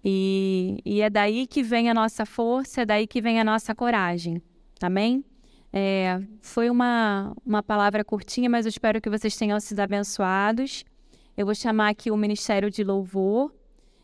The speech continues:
e queria agradecer mais uma vez a oportunidade de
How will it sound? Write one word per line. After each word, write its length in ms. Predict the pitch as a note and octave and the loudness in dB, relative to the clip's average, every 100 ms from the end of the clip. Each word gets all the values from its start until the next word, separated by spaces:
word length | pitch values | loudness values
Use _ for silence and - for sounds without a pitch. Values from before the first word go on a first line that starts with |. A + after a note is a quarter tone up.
| _ | _
e 560 | G#3+ G#3+ G#3+ G#3+ G#3 G3+ | -2 0 0 0 0 0
queria 220 | A#3+ A#3 | 0 2
agradecer 500 | A#3+ B3+ B3+ B3 C4+ | 2 2 0 0 0
mais 320 | B3 C4 D4+ D4+ | 2 4 2 2
uma 180 | D4 | 2
vez 240 | C4 B3 A#3+ | 2 0 2
a 80 | A#3+ | 0
oportunidade 840 | A#3+ A#3+ B3+ A#3 A3 G#3+ A3+ A3 | -2 -4 0 0 2 4 2 0
de 420 | G#3 A#3+ A#3+ A3 | -2 0 2 0